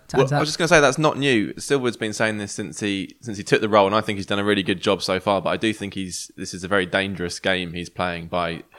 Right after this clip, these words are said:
Speaker 2: constantly talking about this whole thing building towards the Ashes, which is a series that England might well lose. Um, England could beat the two best sides in the Test rankings at home this summer. That would be great.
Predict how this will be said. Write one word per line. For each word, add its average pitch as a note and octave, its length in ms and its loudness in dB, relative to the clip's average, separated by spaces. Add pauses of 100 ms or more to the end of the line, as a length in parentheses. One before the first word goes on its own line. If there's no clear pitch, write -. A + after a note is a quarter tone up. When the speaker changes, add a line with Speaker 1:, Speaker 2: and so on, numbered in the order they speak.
(260)
Speaker 2:
constantly G2 360 -4
talking G2 280 -2
about F2+ 180 -2
this F2+ 120 -8
whole G2+ 160 2
thing F#2+ 260 -6
building G2+ 440 2
towards F#2+ 340 -4
the G#2 100 -2
Ashes, F#2+ 360 -6
which G#2+ 140 -8
is C3 80 -10
a C#3 40 -10
series D3+ 320 -2
that B2 100 0
England A#2+ 320 -2
might B2 180 0
well A#2 180 8
lose. A#2 400 4 (420)
Um, G#2+ 520 2 (420)
England A#2 420 0 (200)
could A#2+ 220 0
beat C3+ 200 2
the G#2+ 60 0
two A2+ 400 -2 (460)
best B2 240 0
sides G2+ 360 0
in G2 60 -6
the F#2 60 -6
Test G2+ 260 -2
rankings F#2+ 420 -4
at G2 120 0
home G2 240 2
this E2+ 140 -6
summer. F2 340 -4 (140)
That G2 100 0
would D#2 100 -6
be F#2 80 -6
great. F2+ 320 0